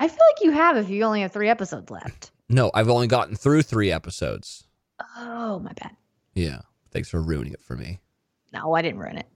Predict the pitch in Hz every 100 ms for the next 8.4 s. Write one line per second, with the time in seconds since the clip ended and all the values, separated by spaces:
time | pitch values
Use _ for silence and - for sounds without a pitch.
0 | - - - _ _ 254 - 226 180 -
1 | 226 226 214 185 160 123 214 214 233 240
2 | 220 214 233 233 226 220 202 185 - 160
3 | 107 95 - 101 95 185 - - _ _
4 | - 202 190 175 175 160 165 - - -
5 | 120 120 113 - - - - - - -
6 | - 147 143 143 139 147 170 151 160 -
7 | 214 220 - _ _ 180 - - - -
8 | 175 170 -